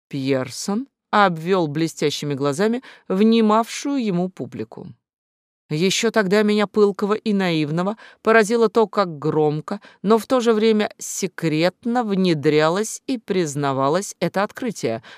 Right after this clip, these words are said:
но говорить о таком вслух было не принято.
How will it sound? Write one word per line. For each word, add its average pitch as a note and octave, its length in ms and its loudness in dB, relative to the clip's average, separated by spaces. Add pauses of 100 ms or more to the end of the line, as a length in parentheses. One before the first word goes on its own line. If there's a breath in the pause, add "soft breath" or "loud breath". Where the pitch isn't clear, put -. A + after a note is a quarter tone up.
(100)
но F#3+ 260 4
говорить F3 500 2
о F3 100 -4
таком D#3 280 -4
вслух A3 440 -6 (240 loud breath)
было G3+ 340 2
не B3+ 140 -2
принято. A#2 540 -10